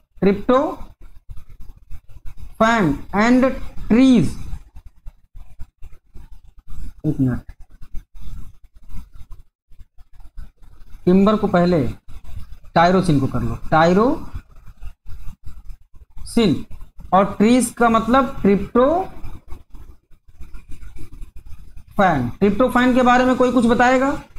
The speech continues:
मैंने एक बार बताया था आप लोगों को, सबसे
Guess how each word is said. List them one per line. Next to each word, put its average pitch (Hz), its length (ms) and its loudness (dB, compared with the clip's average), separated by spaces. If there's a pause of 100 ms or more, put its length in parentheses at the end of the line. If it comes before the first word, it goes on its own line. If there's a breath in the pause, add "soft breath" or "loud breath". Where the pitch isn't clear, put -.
(260)
मैंने 202 220 4
एक 214 80 4
बार 233 140 6
बताया 254 300 4
था 254 120 2
आप 208 80 4
लोगों 170 260 4
को, 117 160 -4 (3250)
सबसे 175 440 0